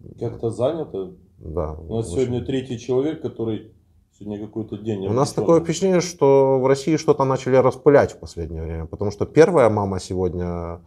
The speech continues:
Speaker 2: вообще меня в жопу послала, обозвала нацистами, сказала, что вам, вы, вы там фашисты, вы с-, разводите нас, э, разговаривать с вами нельзя. А этот рядом сидит, кричит, "Мама, я хочу с тобой поговорить". Она бросает трубку.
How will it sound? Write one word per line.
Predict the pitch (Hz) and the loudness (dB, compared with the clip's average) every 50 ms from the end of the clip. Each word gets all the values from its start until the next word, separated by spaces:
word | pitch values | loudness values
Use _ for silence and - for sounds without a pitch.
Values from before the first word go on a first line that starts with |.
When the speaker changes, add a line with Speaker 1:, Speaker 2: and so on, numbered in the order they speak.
| _ _ _ _ | _ _ _ _
Speaker 2:
вообще | - 95 107 98 - - 127 | 0 2 2 2 2 2 2
меня | 135 147 139 123 | 4 4 4 4
в | 104 92 | 4 4
жопу | 87 101 117 117 - - | 4 4 4 4 2 -2
послала, | - 117 - - 110 104 98 95 | -6 -4 2 4 6 6 6 6
обозвала | 92 87 95 90 92 95 95 92 92 90 | 4 2 0 0 2 2 4 4 4 2
нацистами, | 90 87 87 - 135 139 135 - 120 107 95 | 0 -2 -4 -4 -4 -4 -4 -4 -4 -4 -4
сказала, | 90 - 101 87 95 92 92 92 | -6 -4 -2 0 2 2 2 0
что | - - - 87 | 0 -2 -2 0
вам, | 92 101 101 92 87 87 - - - - _ _ | 0 0 0 -2 -4 -8 -10 -14 -20 -20 _ _
вы, | - 92 104 104 95 | -2 4 4 6 6
вы | 92 104 101 | 6 4 2
там | - - 95 92 87 | 2 0 -2 -2 -2
фашисты, | - 101 - - 156 160 - - 101 | -2 -4 -2 -2 -2 -4 -2 0 0
вы | 90 87 92 87 | 0 2 0 -2
с-, | 87 87 92 95 87 85 92 92 | -2 -4 -6 -4 -2 -2 0 2
разводите | 98 104 87 98 110 147 151 131 104 - 98 | 2 2 2 4 6 6 6 6 4 0 0
нас, | 92 92 92 - - - - | -2 -2 -2 -4 -8 -10 -10
э, | 80 | -8
разговаривать | 82 82 76 71 82 80 87 98 90 85 95 92 110 117 117 110 104 95 | -8 -6 -6 -8 -6 -4 -4 -2 -2 0 2 4 6 6 8 6 6 4
с | - - | 0 0
вами | 104 98 | 0 0
нельзя. | 98 101 98 101 98 85 78 80 76 - | 2 2 2 0 0 -2 -4 -6 -8 -4
А | 85 92 113 | 0 4 6
этот | 135 135 - - - | 6 6 4 2 0
рядом | 110 113 113 104 101 98 | 2 2 2 2 0 -2
сидит, | - - 92 117 139 - | -4 -6 -4 -4 -4 -4
кричит, | - 104 90 101 107 - | -6 -8 -4 -4 -4 -2
"Мама, | 92 110 131 143 127 107 95 | 2 2 4 4 4 2 0
я | 92 98 95 | 0 0 -2
хочу | 92 98 - - 104 | -4 -6 -10 -10 -12
с | - | -10
тобой | - 92 95 92 | -6 -4 -4 -2
поговорить". | 92 92 90 95 90 82 80 - - - _ _ _ _ _ _ _ _ _ _ _ _ | -2 -2 -4 -4 -4 -6 -8 -10 -14 -16 _ _ _ _ _ _ _ _ _ _ _ _
Она | - 98 107 113 | -4 0 2 2
бросает | 113 104 95 - - 95 92 92 - - | 4 4 2 0 0 0 0 0 -2 -4
трубку. | - - 78 - - _ _ - - | -10 -10 -10 -10 -12 _ _ -20 -20